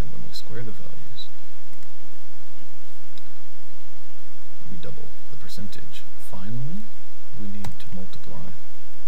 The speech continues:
by one over the time squared. So finally we get this value. Looks a little crazy. You can trim the numbers if you want, so that the correct number of sig figs are in this line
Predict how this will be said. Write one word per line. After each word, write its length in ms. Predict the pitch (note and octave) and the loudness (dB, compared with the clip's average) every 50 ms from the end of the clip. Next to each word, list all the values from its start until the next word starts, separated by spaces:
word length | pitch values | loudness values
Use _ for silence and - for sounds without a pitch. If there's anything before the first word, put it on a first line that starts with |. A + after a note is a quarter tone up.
| - - - - | 0 0 0 0
by 100 | F3+ F#3 F#3 F3+ F3+ | 0 0 0 0 0
one 180 | F#3 F3+ F#3 F#3 F3 | 0 0 0 0 0
over 300 | F3 F3 E3+ - F3 F3+ F3 - - - | 0 0 0 0 0 0 0 0 0 0
the 120 | - - - - - - - - - - - - - - - - | 0 0 0 0 0 0 0 0 0 0 0 0 0 0 0 0
time 320 | - - - - - - - | 0 0 0 0 0 0 0
squared. 680 | - - - - - - - - - - - - - - - - - - - - - | 0 0 0 0 0 0 0 0 0 0 0 0 0 0 0 0 0 0 0 0 0
So 80 | - - - - | 0 0 0 0
finally 300 | - A#2+ B2+ C3+ C#3 D3 | 0 0 0 0 0 0
we 140 | D3 C#3 C3+ | 0 0 0
get 180 | C3 - - - | 0 0 0 0
this 160 | - - - | 0 0 0
value. 460 | - - - - - - - - - - - - - - - - - - - - - - - - - - - - - - - - | 0 0 0 0 0 0 0 0 0 0 0 0 0 0 0 0 0 0 0 0 0 0 0 0 0 0 0 0 0 0 0 0
Looks 140 | - - | 0 0
a 40 | - | 0
little 160 | - - - | 0 0 0
crazy. 340 | - - - - - - - - - - - - - - - - - - - | 0 0 0 0 0 0 0 0 0 0 0 0 0 0 0 0 0 0 0
You 80 | G2+ G2+ | 0 0
can 500 | - - - G2+ A2+ A#2+ B2+ C3+ C#3 D3 - - - - - - - - - | 0 0 0 0 0 0 0 0 0 0 0 0 0 0 0 0 0 0 0
trim 360 | - - - G#2 A#2+ C3+ C3+ B2+ | 0 0 0 0 0 0 0 0
the 60 | A#2+ | 0
numbers 440 | A#2 A#2 A2+ A#2+ B2 B2+ C3+ D3+ F#3 - - - - - - - - - - - - - - - - | 0 0 0 0 0 0 0 0 0 0 0 0 0 0 0 0 0 0 0 0 0 0 0 0 0
if 140 | - - - | 0 0 0
you 80 | F#2+ F#2 F#2 | 0 0 0
want, 300 | G#2+ C3+ F#3+ - - - - - - - - - - - - - - - - - - - - - - | 0 0 0 0 0 0 0 0 0 0 0 0 0 0 0 0 0 0 0 0 0 0 0 0 0
so 180 | - - A#2 | 0 0 0
that 200 | G2+ G2 - - | 0 0 0 0
the 80 | C#3 - - - | 0 0 0 0
correct 220 | G2+ G2 F#2+ - | 0 0 0 0
number 180 | G2+ F#2 F#2 F#2 | 0 0 0 0
of 60 | F#2 | 0
sig 200 | - - - C#2+ | 0 0 0 0
figs 420 | - - - - - F#3 - - - - | 0 0 0 0 0 0 0 0 0 0
are 100 | - F#3 | 0 0
in 180 | F#3 F#3 F#3 F3+ | 0 0 0 0
this 200 | E3+ E3 - - | 0 0 0 0
line 320 | - G#2 G#2+ A2 A#2+ C3 | 0 0 0 0 0 0